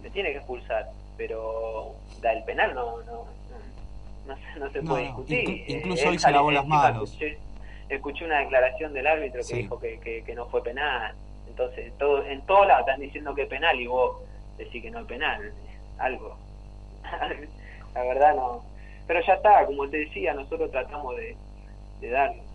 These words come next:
Speaker 1: vuelta a la página, quedó la bronca ese día, ese mismo día del clásico, más que nada, eh, por todo lo que, lo, todo lo que pasó y sabiendo que nosotros hicimos mérito para no perder ese partido, eh,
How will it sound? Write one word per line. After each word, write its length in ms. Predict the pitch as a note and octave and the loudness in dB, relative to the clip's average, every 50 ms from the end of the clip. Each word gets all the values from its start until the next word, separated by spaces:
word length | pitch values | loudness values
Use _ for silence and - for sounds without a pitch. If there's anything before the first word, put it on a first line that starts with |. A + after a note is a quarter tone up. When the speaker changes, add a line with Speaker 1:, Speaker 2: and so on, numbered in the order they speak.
| - - | -10 -6
Speaker 1:
vuelta 280 | C3+ C3 C3 - C3+ | -6 -6 -4 0 2
a 20 | B2+ | 4
la 120 | B2+ B2 | 4 6
página, 600 | A#2+ D#3+ G#3 - - A3 G#3 G3+ G3 G3 F3+ D#3+ | 6 6 6 4 2 -4 -6 -4 -2 0 -2 -2
quedó 220 | - B2+ B2+ C3 C3+ | -2 -4 -4 0 2
la 120 | C3+ B2+ | 4 4
bronca 360 | B2 C3 C#3 C#3 C#3 - C3 | 4 4 0 -2 -4 -4 -4
ese 180 | B2 - - C3 | -4 -4 -6 -8
día, 380 | B2 B2 C3 D3+ F3 F3 D#3 C#3+ | -8 -8 -8 -8 -6 -6 -6 -6
ese 160 | - - B2 | -6 -8 -12
mismo 260 | B2 B2+ B2+ A#2+ A#2 | -12 -12 -12 -12 -12
día 220 | A#2 B2 B2 C3+ | -12 -10 -10 -10
del 100 | A#2 A2+ | -10 -10
clásico, 560 | G2+ A#2+ B2 C#3 C#3+ - C#3 C3+ - C#3 C3 C3 | -10 -10 -10 -10 -10 -10 -14 -14 -12 -12 -12 -10
más 160 | B2+ A#2+ B2 | -10 -12 -12
que 140 | - - C#3 | -12 -12 -12
nada, 400 | A#2+ B2 B2+ B2+ B2 B2 B2 B2 - - - G1+ G1+ G1+ G1+ G1+ - - | -10 -10 -8 -8 -8 -8 -8 -10 -12 -14 -14 -14 -14 -14 -14 -14 -14 -14
eh, 380 | G2+ - - - - - - - - G2+ - | -12 -12 -10 -10 -10 -12 -12 -14 -14 -14 -10
por 200 | - B2 B2 B2 | -6 -6 -6 -2
todo 120 | - D3+ C#3 | 0 0 0
lo 140 | C3+ B2 | 0 -2
que, 220 | - A#2+ A#2+ A#2+ A#2 G2 G#2 | -4 -8 -10 -12 -12 -12 -10
lo, 220 | A#2+ A#2+ A#2+ A#2 - - - - - | -8 -6 -6 -8 -8 -12 -16 -12 -8
todo 140 | - D#3 D3+ | -4 -2 0
lo 100 | C3+ C3+ | 0 0
que 120 | C3 C#3 - | -2 0 2
pasó 520 | - C3 - - G3 G3+ A3 A3 G#3 F#3 | 2 2 2 2 4 6 6 6 6 4
y 180 | D3+ C3 B2+ - | 2 -2 -6 -4
sabiendo 380 | - B2+ B2+ D3 D3 D3 C3+ A#2+ | -4 -4 -2 -4 -4 -6 -8 -10
que 80 | B2 | -10
nosotros 460 | A#2 A#2+ - D3 D3 C#3 - B2+ B2 | -12 -12 -8 -4 -4 -4 -4 -4 -8
hicimos 340 | A#2+ A#2 - B2 B2 B2 B2 | -8 -8 -10 -12 -10 -10 -10
mérito 360 | B2+ B2+ B2+ B2+ B2 B2 A#2 | -10 -10 -10 -10 -10 -10 -10
para 180 | G#2+ A#2+ A#2 A#2 | -10 -10 -10 -10
no 120 | A#2 A#2 | -10 -10
perder 320 | A2+ B2+ A#2+ A#2 B2 A#2+ A#2+ | -8 -8 -8 -6 -8 -8 -10
ese 140 | B2 - A#2+ | -10 -12 -10
partido, 560 | - A#2+ A#2 A#2+ - D#3+ E3+ E3 D3+ A#2+ - - - - - | -10 -10 -10 -10 -10 -8 -6 -6 -6 -8 -10 -12 -16 -16 -14
eh, 340 | - C3+ - - - - - | -12 -12 -10 -10 -12 -12 -14